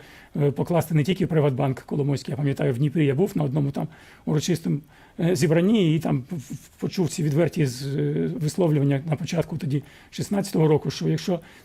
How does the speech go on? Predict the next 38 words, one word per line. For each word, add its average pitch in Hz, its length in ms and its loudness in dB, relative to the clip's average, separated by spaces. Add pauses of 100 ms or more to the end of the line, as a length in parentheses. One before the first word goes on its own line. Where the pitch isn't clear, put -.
не 180 100 2
будуть 165 300 2
там 165 180 0
іти 160 200 0
на, 165 180 0
з 131 80 -4
нами 165 240 2
на, 156 180 2 (400)
е, 151 420 2 (580)
якусь 151 480 -2
мирову 165 340 4
пере-, 156 240 2
перемовину, 165 540 2
то 160 120 -2
ми 165 140 2
завтра 175 300 0 (320)
посадимо 170 440 2
сорок 156 420 0 (200)
всіх, - 340 -4 (400)
е, 143 580 2 (580)
співробітників 160 680 0
процесингового 160 560 0
центру 156 320 0
Приватбанку 156 640 2 (300)
з 131 140 -2
Дніпра 156 340 2
на 147 100 4
літак, 156 340 0
відправимо 170 680 0
на 170 100 4
Кіпр 165 300 -2 (280)
і - 100 -2
вже 170 140 2
післязавтра 185 540 0
покладемо 170 460 0
не 156 80 4
тільки 185 220 -2
всю, 147 440 2